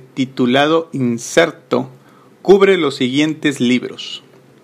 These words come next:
¿Existe la suerte? El papel oculto del azar en la vida y en los mercados. El cisne negro,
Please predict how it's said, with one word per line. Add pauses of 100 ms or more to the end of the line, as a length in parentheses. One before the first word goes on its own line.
(360)
¿Existe
la
suerte? (720)
El
papel
oculto
del
azar (160)
en
la
vida
y
en
los
mercados. (920)
El
cisne
negro,